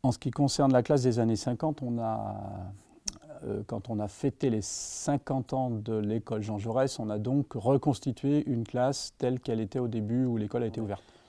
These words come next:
Speaker 1: Euh, ça, c'était en deux mille deux. Et puis quand le, l'année scolaire a été finie et que la fête a été finie, on va dire ça comme ça, on s'est dit que c'était intéressant de conserver cette classe.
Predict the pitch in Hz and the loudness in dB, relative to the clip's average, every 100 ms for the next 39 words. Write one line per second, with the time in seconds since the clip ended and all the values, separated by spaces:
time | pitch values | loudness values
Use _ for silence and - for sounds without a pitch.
0 | _ - 110 110 101 156 139 131 139 127 | _ 0 2 2 2 2 4 2 4 4
1 | 117 143 139 123 110 110 - - _ _ | 4 6 6 4 4 2 2 -8 _ _
2 | _ _ - 123 143 131 139 135 127 127 | _ _ -2 0 0 0 0 2 2 2
3 | 120 117 113 107 - - 120 - - 107 | 2 2 2 0 0 -2 -4 -4 -2 0
4 | 113 107 120 120 110 98 104 - 127 160 | 0 0 2 4 4 0 -4 4 6 8
5 | 170 165 127 104 - 117 110 110 110 143 | 8 8 6 2 -2 0 2 0 2 2
6 | 127 113 107 98 117 147 123 104 98 107 | 4 2 2 0 2 2 2 -2 -4 -6
7 | 101 107 - 147 156 165 - - - - | -4 -6 0 6 6 6 -2 -20 -20 -20
8 | - - - - 110 113 147 - 120 113 | -20 -20 -12 -8 -6 -2 -2 -2 -4 -2
9 | 120 120 117 151 135 113 101 120 - 113 | 0 0 2 0 2 -2 -4 -6 -4 -4
10 | 110 131 123 - 123 110 - | -2 -2 -6 -10 -12 -10 -12